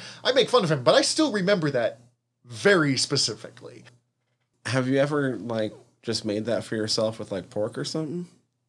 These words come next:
Speaker 1: No, but I do like raspberry vinaigrette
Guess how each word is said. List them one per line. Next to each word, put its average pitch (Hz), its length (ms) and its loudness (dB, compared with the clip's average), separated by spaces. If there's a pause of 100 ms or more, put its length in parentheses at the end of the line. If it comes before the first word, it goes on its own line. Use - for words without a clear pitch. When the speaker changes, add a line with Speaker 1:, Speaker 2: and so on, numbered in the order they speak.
(1000)
Speaker 1:
No, 180 240 4
but 139 140 0
I 147 60 2
do 180 200 -2
like 165 240 -2
raspberry 139 340 0
vinaigrette 123 440 -4